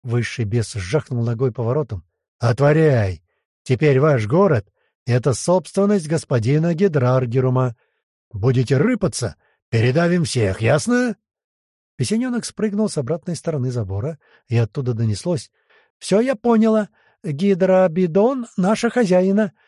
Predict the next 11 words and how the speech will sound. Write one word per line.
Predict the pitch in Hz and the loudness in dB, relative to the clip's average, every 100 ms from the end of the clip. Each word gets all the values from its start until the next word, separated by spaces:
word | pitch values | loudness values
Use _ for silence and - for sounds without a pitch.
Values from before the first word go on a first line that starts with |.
| _ - | _ 0
Наша | 156 208 | 0 0
посёлка | 214 233 220 233 233 | 0 0 0 0 2
вас | 185 208 | 0 0
приветствуй. | - 220 180 - 240 220 - _ _ _ - | 0 0 0 0 -2 -2 -6 _ _ _ -4
Это | 160 226 | -2 0
теперь | 233 220 247 | -2 -2 0
ваша | 190 175 196 | 2 2 0
посёлка. | 190 208 233 214 226 - _ _ | -2 0 0 0 -2 -4 _ _
Давить | 214 202 196 240 | 0 0 0 0
не | |
надо. | 196 165 160 175 | 2 2 0 -4